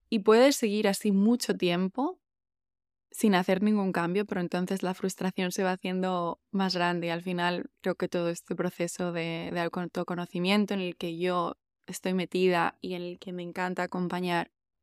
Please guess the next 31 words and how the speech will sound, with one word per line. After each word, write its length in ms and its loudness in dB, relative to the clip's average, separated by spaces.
a 180 6
otras 320 4
mujeres 580 -2
va 240 6
de 100 2
empezar 500 2
a 80 0
ver, 240 0
empezar 360 2
a 80 6
ver 260 2
lo 100 0
que 120 -4
tenemos 400 -6
dentro, 280 -4
empezar 380 0
a 100 4
ver 260 0
cómo 260 -6
nos 140 -6
relacionamos 600 -4
con 160 -4
los 140 -4
demás 500 0
para 320 6
aceptar 800 2
lo 140 2
que 100 -4
no 120 2
podemos 420 2
cambiar 560 -4